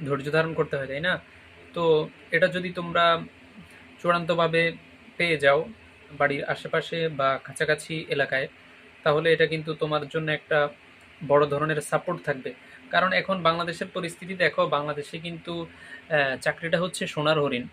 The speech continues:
সেক্ষেত্রে এই চাকরিটা, আহ, অত্যন্ত নির্ভরশীল একটা চাকরি, যেহেতু এটা, আহ, যদিও বেসরকারি শিক্ষক নিবন্ধন, আহ, পরবর্তীতে এটা এমপিওভুক্ত হয় এবং, আহ,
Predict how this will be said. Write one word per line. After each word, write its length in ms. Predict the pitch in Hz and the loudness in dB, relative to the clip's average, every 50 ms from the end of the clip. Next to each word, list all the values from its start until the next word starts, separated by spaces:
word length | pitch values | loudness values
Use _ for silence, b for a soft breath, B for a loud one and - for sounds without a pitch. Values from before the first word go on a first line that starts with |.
| - - - - - | -18 -20 -20 -20 -16
সেক্ষেত্রে 540 | - - - 160 180 185 - 202 202 196 196 | -6 -2 -2 0 0 -2 0 0 2 2 2
এই 200 | 196 - - 175 | 0 0 -2 -2
চাকরিটা, 500 | 170 - 175 175 - 175 175 175 185 185 180 | 2 2 2 2 0 -4 -2 2 4 4 4
আহ, 1000 | 185 180 - - - - - - - - - - - 151 143 139 135 135 131 139 - - | 4 0 -4 -14 -20 -20 -20 -20 -20 -16 -2 2 4 6 6 6 4 2 0 -2 -2 -2
অত্যন্ত 480 | - 143 - - - 165 165 165 160 - | -4 -4 -4 -2 -2 -2 -2 -2 -2 -2
নির্ভরশীল 800 | 180 175 165 156 147 147 143 139 - - 165 165 160 - - 185 175 | 0 0 0 0 0 -2 -2 -4 -4 -2 -2 -2 -2 -4 -4 0 0
একটা 200 | 170 165 - 175 | 0 0 0 -2
চাকরি, 360 | 165 - 165 160 - 170 165 | 0 0 0 0 0 -4 -6
যেহেতু 320 | 151 143 147 147 147 - | -2 0 0 0 0 0
এটা, 220 | 160 151 160 156 151 | 0 2 4 4 4
আহ, 680 | 151 - - - - - - - - 151 143 143 139 147 | 4 2 -4 -18 -20 -20 -10 -2 2 4 4 4 4 0
যদিও 300 | 139 139 147 156 170 170 | -2 -4 -2 -2 0 0
বেসরকারি 500 | 156 160 - - - 156 143 - 165 170 | 2 2 2 2 0 -4 -2 -2 -4 -4
শিক্ষক 400 | 165 - - 151 - - 160 160 | -4 -6 -6 -6 -4 -4 -4 -4
নিবন্ধন, 600 | 170 170 165 156 156 160 160 156 165 180 190 208 | -4 -6 -4 -4 -4 -4 -4 -4 -6 -6 -6 -8
আহ, 500 | 214 - - - - - - - - 147 | -10 -14 -20 -20 -20 -20 -18 -12 -8 -2
পরবর্তীতে 560 | - - 156 156 151 156 165 160 - - - | 2 4 4 4 4 0 -2 -6 -6 -2 0
এটা 220 | 180 170 170 170 170 | 0 2 4 2 2
এমপিওভুক্ত 640 | - - 165 165 160 180 170 165 151 156 156 - - | 2 0 -4 -4 -4 -6 -6 -4 -4 -6 -4 -2 -2
হয় 240 | 175 156 185 185 185 | 0 2 4 2 4
এবং, 440 | - 156 143 147 147 147 147 147 151 | 4 2 0 0 0 -2 -4 -8 -10
আহ, 840 | 156 - - - - - - - 156 156 151 147 143 139 139 139 | -12 -14 -18 -20 -20 -12 -4 0 2 4 4 4 4 2 0 -2